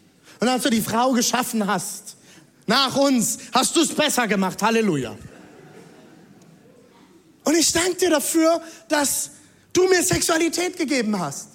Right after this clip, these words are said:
dass ich gesund bin, dass ich funktioniere und dass ich eine gute Ehe habe und eine Frau habe,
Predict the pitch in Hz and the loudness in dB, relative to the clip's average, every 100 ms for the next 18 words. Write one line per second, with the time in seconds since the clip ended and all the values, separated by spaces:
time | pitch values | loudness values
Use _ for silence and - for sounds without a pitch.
0 | _ - _ 339 339 381 - 392 311 370 | _ -20 _ -4 -2 0 2 2 2 2
1 | 403 370 - 320 247 175 - - 392 - | 2 0 -2 -2 -2 -4 -12 -6 -4 -2
2 | 370 - 359 370 381 392 415 392 392 262 | -2 0 -2 0 0 2 2 2 0 0
3 | - - - _ _ _ _ _ _ _ | -4 -18 -20 _ _ _ _ _ _ _
4 | _ _ _ _ _ _ _ _ 185 190 | _ _ _ _ _ _ _ _ -6 -4
5 | 190 175 175 175 185 156 143 131 113 107 | -2 -2 -4 -2 -2 -4 -10 -14 -18 -20
6 | - _ _ _ _ _ _ _ _ 147 | -20 _ _ _ _ _ _ _ _ -20
7 | 143 143 151 156 156 151 147 | -16 -14 -8 -6 -6 -8 -12